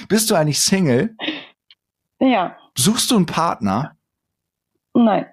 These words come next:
Speaker 1: Nein. Ich wollte, das wäre jetzt meine, meine größte nächste Aufgabe. Siehst du, ich w-, wollte mal hier Partnervermittlung spielen, aber das wird nix.
Speaker 2: Ach so.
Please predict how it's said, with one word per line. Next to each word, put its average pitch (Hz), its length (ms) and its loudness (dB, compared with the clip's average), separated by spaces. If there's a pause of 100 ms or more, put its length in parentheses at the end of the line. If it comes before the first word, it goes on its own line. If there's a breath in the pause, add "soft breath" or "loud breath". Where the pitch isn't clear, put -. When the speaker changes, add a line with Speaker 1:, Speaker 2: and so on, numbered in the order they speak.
Speaker 1:
Nein. 92 500 0 (120)
Ich - 180 0
wollte, 170 260 0 (220 loud breath)
das 165 200 -4
wäre 202 100 0
jetzt 190 220 -2
meine, 170 320 0
meine 156 280 -2
größte 185 480 0
nächste 170 300 2
Aufgabe. 135 380 0
Siehst 160 240 -4
du, 175 140 2 (260 loud breath)
ich 139 180 -4
w-, 143 80 0 (140)
wollte 143 320 -2
mal 147 120 0
hier 143 140 0
Partnervermittlung 107 920 -2
spielen, 90 460 -4 (160)
aber 117 180 2
das 123 180 -2
wird 131 180 0
nix. 107 280 -2
Speaker 2:
Ach 240 120 -4
so. 214 240 0